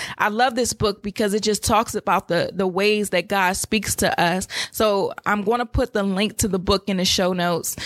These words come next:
so that you can get it off Amazon. I think it's only, like, eleven dollars. You can prime it and get it in two days. So definitely order this book, but also pray and ask God to hear his voice.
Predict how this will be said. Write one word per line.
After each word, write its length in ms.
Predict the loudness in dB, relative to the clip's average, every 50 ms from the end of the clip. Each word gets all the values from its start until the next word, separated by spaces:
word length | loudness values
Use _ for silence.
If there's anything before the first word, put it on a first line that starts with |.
| -10 -10 -4
so 120 | -2 0
that 220 | 2 2 2 2 0
you 80 | 0
can 160 | 0 0 -2
get 160 | 0 0 0 2
it 120 | 2 2
off 180 | 0 0 0 -2
Amazon. 500 | -2 0 0 0 0 2 2 2 2 2
I 60 | 2
think 180 | 0 -2 -2 -2
it's 140 | 0 0 0
only, 180 | 2 2 2
like, 200 | 2 0 0 0
eleven 400 | 0 2 2 2 2 2 0 0
dollars. 560 | 0 0 0 0 0 0 0 0 -2 -2 -6 -10 -14 -16 -4
You 120 | -2 -2 0
can 180 | 0 0 0
prime 400 | 0 2 2 2 4 4 2 2
it 100 | 0 -2
and 140 | -2 -2 -2
get 140 | 0 0 2
it 120 | 2 2
in 120 | 2 0 0
two 180 | 0 2 2
days. 400 | 2 2 2 2 0 0 -2 -2 -4 -8 -10 -10 -10 -10
So 180 | -6 -4 -2 -2
definitely 460 | 0 2 2 2 0 0 -2 -4 0
order 260 | 0 2 2 2 2
this 220 | 0 0 -2 -2 -4
book, 360 | -4 -2 0 2 2 0 0 -2
but 200 | -2 -4 -2 -2 0
also 420 | 2 2 2 0 -2 -2 -2 0
pray 360 | 0 0 0 2 2 2 0 0
and 120 | -2 -2
ask 360 | 0 0 2 2 0 0 -2
God 300 | 0 0 2 2 0 0
to 140 | -2 -2 -2
hear 300 | 0 0 2 2 2 2
his 220 | 2 0 0 -2
voice. 500 | -2 0 0 2 2 2 0 0 -4 -6